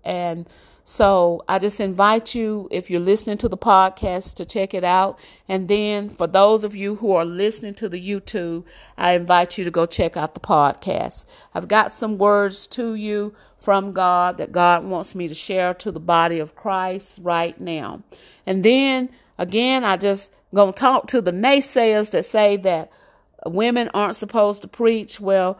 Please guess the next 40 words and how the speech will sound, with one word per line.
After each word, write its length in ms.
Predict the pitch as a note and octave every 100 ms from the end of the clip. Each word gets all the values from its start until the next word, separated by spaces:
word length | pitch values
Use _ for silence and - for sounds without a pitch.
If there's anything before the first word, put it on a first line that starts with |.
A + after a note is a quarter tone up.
| _ _ -
that 260 | F#3+ F#3 G#3
is 180 | -
fine. 600 | - A#3 F3 D#3+ D3 F3
That 200 | E3+ F3
is 200 | F3+ F#3
your 160 | G3 G#3
thing. 480 | G#3 F#3 D#3 D3+ E3
But 160 | E3
my 240 | E3+ G3+ A3+
thing 360 | - G#3+ G#3
is 200 | F3+ F#3
this. 360 | F3+ E3 D#3 - _ _ -
There 180 | G#3
is 160 | G#3+ F#3+
a 80 | E3+
word 580 | E3 F#3 A3 A#3 A3+ A3
that 140 | F#3+
is 160 | E3 -
coming 360 | A3+ G#3+ G#3+
down 420 | G3+ F#3+ F#3+ F#3+
from 260 | G3 G3 G3+
God 340 | F#3+ F3 D#3 -
right 280 | E3+ E3 -
now. 380 | - D3+ C#3+ D3+ - _ -
And 200 | E3+ D#3+
God 380 | F#3+ G3 F#3
just 240 | F#3 F3+ F#3+
needs 320 | F3+ D#3+ D#3+
willing 460 | E3 A3 A3+ A3 G3
vessels 500 | F#3 F3+ F3+ E3+ F3
that 220 | E3+ -
will 160 | D3+
go 340 | D3 E3 F3 F3
out 220 | - E3 -
and 160 | D#3
proclaim 600 | D#3 C3+ - F#3 E3+ E3+
the 80 | D#3
word 300 | D#3 D#3 D3+
of 140 | D3+ -
God. 360 | D3+ - -